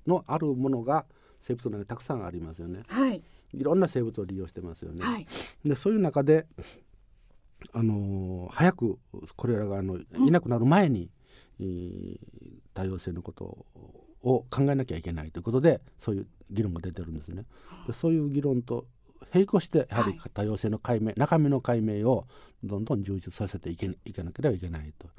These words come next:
Speaker 1: あ、そういうふうに、えー、思いますけどもね。
Speaker 2: うん。
Speaker 1: はい。
Speaker 2: 今認識されている、も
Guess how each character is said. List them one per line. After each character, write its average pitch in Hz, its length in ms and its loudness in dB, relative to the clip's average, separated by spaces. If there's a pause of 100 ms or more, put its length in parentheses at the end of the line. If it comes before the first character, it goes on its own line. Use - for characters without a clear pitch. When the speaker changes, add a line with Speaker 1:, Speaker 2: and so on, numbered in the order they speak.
(160)
Speaker 1:
あ、 98 60 -12
そ 107 160 -6
う - 20 -2
い - 20 -2
う 90 40 -4
ふ 90 100 -6
う 85 40 -8
に、 82 200 -12 (560)
え - 0 -
ー、 - 200 -12 (340)
思 95 180 -2
い 85 40 -8
ま 80 120 -10
す - 100 -20
け - 80 -16
ど 98 80 -8
も 101 120 -8
ね。 104 100 -10
Speaker 2:
う - 20 -16
ん。 - 40 -18
Speaker 1:
は 87 40 -10
い。 80 40 -8 (800)
Speaker 2:
今 302 200 6
認 302 260 6
識 370 240 -2
さ - 140 0
れ 381 100 4
て 320 240 2
い 285 60 2
る、 294 240 2 (220)
も - 240 2